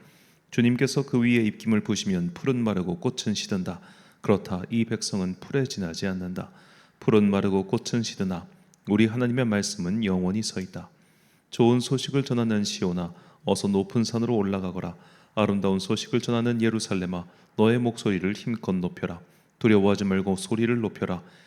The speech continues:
유다의 성읍들에게 '여기에 너희의 하나님이 계신다.' 고 말하여라.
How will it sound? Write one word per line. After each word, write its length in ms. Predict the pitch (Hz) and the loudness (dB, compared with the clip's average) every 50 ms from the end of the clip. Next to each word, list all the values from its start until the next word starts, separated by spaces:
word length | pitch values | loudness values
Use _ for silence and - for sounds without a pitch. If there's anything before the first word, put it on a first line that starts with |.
| - _ _ - | -20 _ _ 2
유다의 320 | 113 104 120 120 131 131 | 4 6 6 6 4 2
성읍들에게 760 | - - 139 135 135 - - 110 104 95 92 92 90 87 95 | 0 -2 0 0 0 -2 0 0 0 0 0 0 -2 0 2
'여기에 380 | 101 107 107 101 110 120 120 120 | 2 2 2 2 0 0 0 2
너희의 340 | 110 104 104 107 107 110 | 2 0 0 2 0 0
하나님이 380 | 110 107 110 113 107 107 113 117 | -2 -2 -2 -2 0 0 0 -2
계신다.' 500 | 113 - 101 - - - 98 92 92 87 | -2 -4 -6 -4 -2 -4 -2 -2 -2 -2
고 120 | 87 104 | 0 0
말하여라. 600 | 104 104 98 92 95 90 90 90 90 92 87 - | 0 0 0 -2 -2 -4 -4 -4 -6 -6 -8 -10